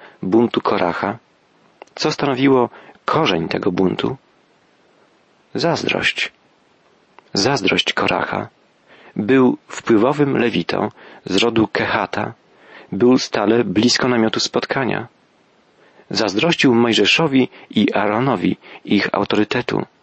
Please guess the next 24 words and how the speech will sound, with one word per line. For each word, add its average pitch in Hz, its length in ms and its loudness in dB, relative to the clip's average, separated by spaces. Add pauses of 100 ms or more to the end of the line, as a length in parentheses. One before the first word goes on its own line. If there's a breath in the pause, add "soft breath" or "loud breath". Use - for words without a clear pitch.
(600)
Zazdrościł 101 600 0
im, 110 220 2 (380 loud breath)
że 120 120 0
to 135 120 0
oni 143 320 2
codziennie 120 500 2
podejmują 107 560 2
decyzje 101 640 2 (340 loud breath)
i 95 80 -4
wydają 104 400 0
polecenia. 104 640 -2 (920 soft breath)
Zazdrościł 107 600 0
Aaronowi 104 640 0
i - 40 4
jego 98 180 4
synom, 127 400 2 (360 loud breath)
że 113 120 -2
tylko - 320 -2
oni 151 320 4
mogą 139 280 2
wchodzić 131 480 0
do 113 160 2
namiotu 110 320 2
spotkania 107 640 -2